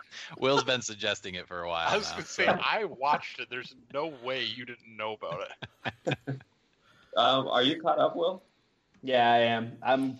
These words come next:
Speaker 4: really bummed that, uh, covid stopped production on the
Speaker 3: Oh,
Speaker 4: season.
Speaker 3: yeah.
Speaker 1: Oh.
Speaker 3: That was a bummer. At, at, at least for the dub,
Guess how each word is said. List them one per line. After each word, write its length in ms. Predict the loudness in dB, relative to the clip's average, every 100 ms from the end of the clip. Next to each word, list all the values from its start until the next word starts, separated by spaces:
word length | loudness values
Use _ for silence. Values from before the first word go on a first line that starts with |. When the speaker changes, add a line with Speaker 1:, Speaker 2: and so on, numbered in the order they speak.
| -2
Speaker 4:
really 260 | 2 2
bummed 440 | 4 4 4 2 2
that, 240 | 2 4
uh, 340 | 4 4 2 0
covid 460 | 0 2 2 -2 -6
stopped 640 | 0 2 4 0 -12 -18 -20 _
production 520 | -4 -2 -4 -10 -12 -18 _ _ _
on 100 | -10
the 100 | 0
Speaker 3:
Oh, 140 | 4 4
Speaker 4:
season. 160 | 4
Speaker 3:
yeah. 180 | 0 0
Speaker 1:
Oh. 260 | -2 -4 -8 -14 -12
Speaker 3:
That 80 |
was 100 | -10
a 60 | -8
bummer. 260 | -8 -4 0
At, 140 | 2
at, 300 | 2 0 0
at 420 | 2 4 2 0
least 180 | -2 -2
for 80 | -2
the 120 | -2
dub, 320 | 2 2 2